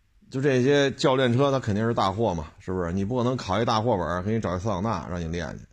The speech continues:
这不可能的。所以在这种情况之下呢，就是对这种盲区，心里得有点数啊。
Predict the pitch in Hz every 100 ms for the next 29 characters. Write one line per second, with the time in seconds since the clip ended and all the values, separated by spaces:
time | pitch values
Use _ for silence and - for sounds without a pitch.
0 | - 104 104 90 62 50 87 87 - _
1 | _ _ _ _ _ _ _ _ _ _
2 | _ _ _ _ _ _ _ _ _ _
3 | - 139 151 156 131 120 120 135 127 131
4 | 135 120 101 87 78 - - _ _ _
5 | _ _ _ _ _ - 98 92 - -
6 | 117 120 98 92 117 120 127 123 90 -
7 | _ _ _ _ - - 110 98 90 110
8 | 110 95 - - 104 - _ _ _ _
9 | - 50